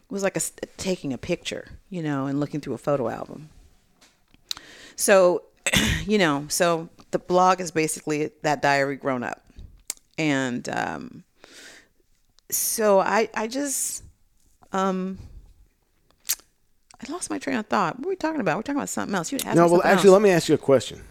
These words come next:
Speaker 1: Okay.
Speaker 2: Let me, maybe we can steer it this way. Because, so Outdoor Afro, I mean, you've got people that are leading trips, you know, like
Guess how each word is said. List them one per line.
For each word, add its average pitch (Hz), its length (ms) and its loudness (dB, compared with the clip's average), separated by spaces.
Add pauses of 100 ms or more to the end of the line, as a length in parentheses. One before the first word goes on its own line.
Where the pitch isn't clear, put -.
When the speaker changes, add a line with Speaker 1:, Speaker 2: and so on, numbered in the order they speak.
(140)
Speaker 1:
Okay. 175 260 -2 (240)
Speaker 2:
Let 131 100 -2
me, 127 180 0 (580)
maybe 120 240 0
we 117 100 0
can 101 120 -4
steer - 260 -6
it - 100 -14
this - 180 -12
way. - 120 -18 (840)
Because, 123 300 4
so 135 160 2
Outdoor 175 380 6
Afro, 113 560 4 (1800)
I - 20 -16
mean, 107 120 -2
you've 131 140 2
got 120 200 6
people 110 300 0
that 98 100 2
are 95 80 -2
leading 92 300 -4
trips, - 340 -6
you 92 100 -8
know, 82 140 -8
like 71 240 -10